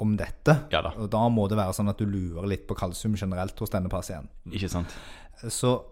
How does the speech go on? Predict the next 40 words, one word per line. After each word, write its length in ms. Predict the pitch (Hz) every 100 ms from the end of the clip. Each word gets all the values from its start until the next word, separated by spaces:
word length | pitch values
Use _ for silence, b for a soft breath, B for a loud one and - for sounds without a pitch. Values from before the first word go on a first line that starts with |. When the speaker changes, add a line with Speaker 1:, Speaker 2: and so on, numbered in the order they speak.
| -
Speaker 1:
det 280 | 127 120 120
å 380 | 131 127 123 101
ukritisk 720 | 143 123 92 - 131 135 135
skrive 180 | 120 110
på 160 | - 117
å 60 |
ta 160 | - 113
D-vitamin 540 | 113 113 123 139 113
av 60 | 107
pasienter, 560 | 107 123 143 127 90 78 -
det, 920 | 160 104 98 104 104 110 113 113 107 98 b b - -
eh, 140 | 92 95
kan 160 | -
man 220 | 107 113 107
godt 260 | 95 -
redusere 680 | 101 101 104 - 104 92 110
litt 160 | 101 -
forbruk 340 | 98 87 98
av. 220 | 147 196 202 B B B B - - 113
Veldig, 380 | 120 120 110 117
veldig 180 | 113
ofte 280 | 113 - 143
får 220 | 139 120 113
du 60 |
svar 240 | 117 104 101
tilbake 340 | 107 85 -
at 100 | 117
den 120 | 113 104
er 80 |
sånn 160 | 104 104
rett 240 | 95 - -
under 160 | 104
referanse, 440 | 104 110 113 123 131
og 80 | 107
pasienten 420 | 101 95 95 107
bør 120 | 101
kanskje 260 | 95 - 101
ta 100 | 101
et 80 | -
tilskudd. 380 | 95 - 127